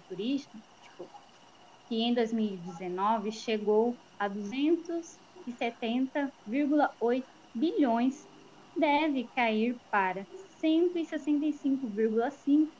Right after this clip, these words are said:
bilhões em dois mil e vinte, indicando de trinta e oito vírgula nove por cento no faturamento, que é o que se indica no estudo do impacto econômico da covid dezenove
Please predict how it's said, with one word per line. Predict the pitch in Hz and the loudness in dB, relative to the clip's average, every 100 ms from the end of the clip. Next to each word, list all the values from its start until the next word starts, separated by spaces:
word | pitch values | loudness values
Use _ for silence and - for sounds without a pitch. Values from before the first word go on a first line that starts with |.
| - | -4
bilhões | 349 277 247 269 220 220 - - | 0 2 4 2 0 -6 -12 0
em | 220 | 4
dois | 214 | 4
mil | 220 208 208 | 2 -2 -2
e | |
vinte, | 214 190 185 - - - - - - | -2 -4 -6 -10 -20 -20 -20 -20 -4
indicando | 330 339 349 330 - 202 226 277 254 220 185 | 4 6 4 -2 -2 0 2 2 0 -2 -12
de | 190 202 185 - - - - - - - - - | -8 -6 -6 -10 -20 -20 -20 -20 -20 -20 -20 -2
trinta | 254 302 - | 4 4 4
e | 320 311 - | -2 -2 -4
oito | 220 220 233 247 | 2 2 0 -6
vírgula | 196 202 185 185 | -4 -2 -2 -6
nove | 190 254 339 | 0 0 0
por | 349 349 | -2 -4
cento | - 262 269 277 | -2 -2 0 0
no | 277 | -2
faturamento, | - - 294 294 311 208 185 185 214 - - - - - - - - - | -6 -14 -6 -2 -2 -2 -4 -8 -14 -18 -20 -20 -20 -20 -20 -20 -16 -2
que | 349 | 2
é | 311 - - - | 2 2 -4 -10
o | 240 | -8
que | - 285 | -4 -2
se | 302 | 4
indica | 285 247 208 240 262 285 | 4 4 0 -4 -4 -2
no | 247 254 | 0 2
estudo | 277 - - 240 262 247 | 0 -4 -6 -4 -2 -2
do | 196 240 | -2 -4
impacto | 240 269 294 - | -2 -2 -4 -6
econômico | 285 - 240 214 226 240 | -10 -6 -4 -2 -2 -4
da | 208 208 | -6 -6
covid | 226 196 220 240 | -8 -8 -8 -4
dezenove | 247 220 233 190 190 214 | -2 -2 -2 -2 -2 -2